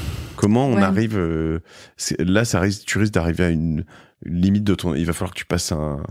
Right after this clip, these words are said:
Speaker 1: un, un D U, euh, un truc pour pouvoir être légitime ou pas, ou ça co-, peut correspondre avec le biochimiste ?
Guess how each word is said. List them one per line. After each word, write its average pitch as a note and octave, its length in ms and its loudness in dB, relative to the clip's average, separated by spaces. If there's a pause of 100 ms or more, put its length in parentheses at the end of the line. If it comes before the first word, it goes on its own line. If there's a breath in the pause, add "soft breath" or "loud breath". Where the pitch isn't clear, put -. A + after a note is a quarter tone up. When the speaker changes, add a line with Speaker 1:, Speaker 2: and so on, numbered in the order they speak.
(460 loud breath)
Speaker 1:
un, - 80 0
un E2 340 2
D F2 180 2
U, G#2 560 2
euh, D#2+ 800 0
un F2+ 60 0
truc A#2+ 280 -2
pour F#2+ 160 -8
pouvoir F#2+ 300 0
être F2 100 -4
légitime F#2+ 640 0
ou F#2 120 0
pas, G2+ 340 0
ou G2+ 220 0
ça - 160 0
co-, - 140 -16
peut - 120 -6
correspondre F2 380 0
avec F2+ 160 0
le E2+ 80 0
biochimiste ? F2 680 -2